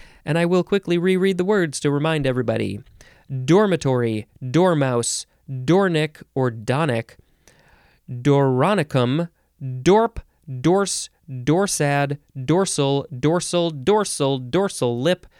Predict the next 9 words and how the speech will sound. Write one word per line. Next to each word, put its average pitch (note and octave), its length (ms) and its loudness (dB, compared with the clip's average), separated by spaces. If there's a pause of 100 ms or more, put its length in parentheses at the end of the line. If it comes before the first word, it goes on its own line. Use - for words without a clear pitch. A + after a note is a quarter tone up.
(260)
dorsal C3 500 0
root, E3+ 380 0 (400)
dorset, E3+ 560 0 (420)
dorsiventral, D#3 1160 0 (100)
dorsolateral, C3+ 1160 0 (260)
dorsoventral, D3 1160 0 (680)
dorsum, C#3+ 840 0 (480)
dory, F3 440 2
doos, A#3 920 0